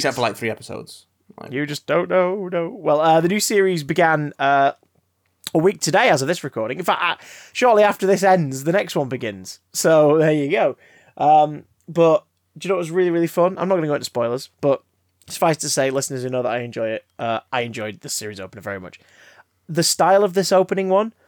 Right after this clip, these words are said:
Speaker 2: was a commedia dell'arte mashed up with a heist movie.
Speaker 1: No, okay.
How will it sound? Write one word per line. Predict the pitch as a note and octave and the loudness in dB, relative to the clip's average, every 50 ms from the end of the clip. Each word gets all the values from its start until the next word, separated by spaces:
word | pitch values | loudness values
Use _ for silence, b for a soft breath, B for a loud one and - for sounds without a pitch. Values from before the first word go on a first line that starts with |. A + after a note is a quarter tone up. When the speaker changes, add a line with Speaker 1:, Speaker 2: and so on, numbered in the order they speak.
| _ _ _ _ _ _ _ _ | _ _ _ _ _ _ _ _
Speaker 2:
was | - E3+ D#3+ F3 | -6 -2 -2 -4
a | |
commedia | - - - F3+ D#3+ E3 E3+ D#3+ E3 E3 D#3+ D3+ | -4 -2 -2 0 0 2 2 2 2 2 2 2
dell'arte | - D#3 D3+ D3+ D3 D3+ E3 E3 - - E3 D#3+ E3 E3 - - | 2 2 4 4 4 2 0 -2 -2 0 0 2 2 0 -2 -6
mashed | - C#3+ C#3 C#3+ C#3 - - - - | -8 -6 -4 -4 -4 -6 -8 -8 -8
up | C#3+ - | -8 -6
with | C#3 C3+ B2+ | -6 -6 -4
a | B2+ A#2+ | -4 -4
heist | - - B2 C3+ C3+ - - - | -4 -4 -6 -4 -6 -8 -12 -10
movie. | D3+ C#3 C#3 D3 C#3 D#3+ E3 F3 _ _ _ _ _ _ _ _ _ _ _ - | -6 -6 -6 -6 -6 -6 -8 -8 _ _ _ _ _ _ _ _ _ _ _ -6
Speaker 1:
No, | G3+ C4+ E4 F#4 G4 G#4 | -2 0 0 2 0 0
okay. | G#4 - F3+ C3 A#2 C#3+ G3+ | 0 0 0 0 0 -2 -6